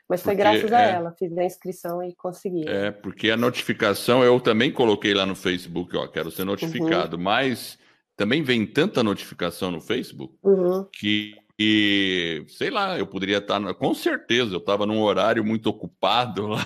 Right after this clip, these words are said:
Speaker 1: Não, foi no
Speaker 2: <laughs>
Speaker 1: meio do dia, foi no meio do dia, foi numa
Speaker 2: É.
Speaker 1: terça-feira, durante o dia, assim, no horário de almoço, ou seja, todo mundo no seu giro, né?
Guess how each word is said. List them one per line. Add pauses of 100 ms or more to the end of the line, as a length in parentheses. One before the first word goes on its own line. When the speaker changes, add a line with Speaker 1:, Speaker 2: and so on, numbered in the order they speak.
(120)
Speaker 1:
Não,
foi
no
Speaker 2:
<laughs>
Speaker 1:
meio
do
dia,
foi
no
meio
do
dia, (160)
foi
numa
Speaker 2:
É.
Speaker 1:
terça-feira,
durante
o
dia,
assim,
no
horário
de
almoço,
ou
seja, (340)
todo
mundo
no
seu
giro,
né?